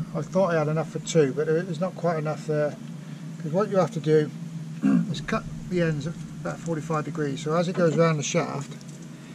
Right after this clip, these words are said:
it makes a circle and then joins. It's the same way we used to do steam valves in,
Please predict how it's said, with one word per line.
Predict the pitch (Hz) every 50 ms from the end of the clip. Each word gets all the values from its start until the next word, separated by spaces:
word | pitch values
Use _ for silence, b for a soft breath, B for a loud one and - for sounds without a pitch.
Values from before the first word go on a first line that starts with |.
| B B - - -
it | 175 165
makes | 160 170 165 -
a | 160 143
circle | - - 170 165 156 139 - - 147 147 143 - - -
and | - 147
then | 147 147 143 139 139 - - -
joins. | - 165 147 139 135 131 127 127 - - - - - - - -
It's | - -
the | 156 -
same | - 196 190 170
way | 170 170 160
we | 156 160
used | 147 139 -
to | 165 160
do |
steam | 143 - - - 160 151 143
valves | 143 139 135 135 131 127
in, | 131 139 139 143